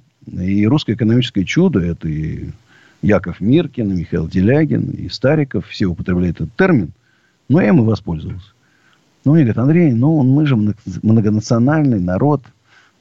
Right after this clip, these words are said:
Так что давайте будет у нас российское экономическое чудо, а вот это уже я придумал. Российское экономическое чудо придумал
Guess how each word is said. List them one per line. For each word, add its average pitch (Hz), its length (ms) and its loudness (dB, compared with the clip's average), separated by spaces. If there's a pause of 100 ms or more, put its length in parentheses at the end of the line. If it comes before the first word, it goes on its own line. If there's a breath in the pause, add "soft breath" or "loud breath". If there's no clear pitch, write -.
Так 98 140 -2
что 127 100 0
давайте 135 320 2
будет 127 280 0
у 110 40 -4
нас 95 260 -8
российское 123 720 -2
экономическое 90 580 -6
чудо, - 300 0
а - 140 -4
вот 98 200 -4
это 190 220 0
уже 160 400 2 (560)
я - 320 -4
придумал. 73 560 -12 (140)
Российское 90 420 -6
экономическое 90 680 -2
чудо 175 460 2 (760 soft breath)
придумал 170 720 2